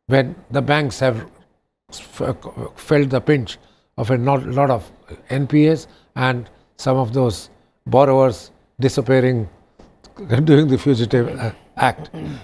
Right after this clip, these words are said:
So the, the government agencies have become more,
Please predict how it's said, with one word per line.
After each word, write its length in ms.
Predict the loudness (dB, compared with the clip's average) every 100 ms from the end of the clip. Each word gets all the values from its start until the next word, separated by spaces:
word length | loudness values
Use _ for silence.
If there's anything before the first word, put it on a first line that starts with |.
| -2
So 160 | 4 4 2 -10 _ -8
the, 180 | -8 -8 _ _ -2
the 120 | -2 -2 -4 2
government 300 | 4 4 4 4
agencies 400 | 4 2 0 2
have 140 | 2 0
become 420 | 2 0 0 -8 _ _ _ _ _ _ _
more, 560 | -2 4 6 6 2